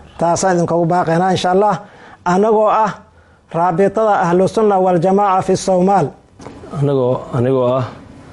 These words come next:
Speaker 2: afhayeenka Raabitada Ahlu Sunna wal Jamaaca, ee, waxaan meeshan ka soo jeedinaa baaq ku wajahan beelaha Soomaaliyeed oo isku dagaalaya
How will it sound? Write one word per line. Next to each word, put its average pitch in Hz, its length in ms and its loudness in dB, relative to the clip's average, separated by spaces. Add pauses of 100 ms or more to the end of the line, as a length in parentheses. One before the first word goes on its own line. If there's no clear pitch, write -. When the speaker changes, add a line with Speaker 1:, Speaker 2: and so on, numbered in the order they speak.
(240)
Speaker 2:
afhayeenka 123 420 -2
Raabitada 117 400 0
Ahlu 110 100 0
Sunna 123 180 0
wal 117 140 0
Jamaaca, 120 520 -2 (1000)
ee, 113 480 0
waxaan 113 340 -2
meeshan 120 300 -2
ka 107 60 -4
soo 139 160 -4
jeedinaa 120 340 0
baaq 110 280 -2 (500)
ku - 160 -6
wajahan 120 440 0 (880)
beelaha 123 320 0
Soomaaliyeed 113 580 -2
oo 110 40 0
isku 120 180 -4
dagaalaya 117 600 0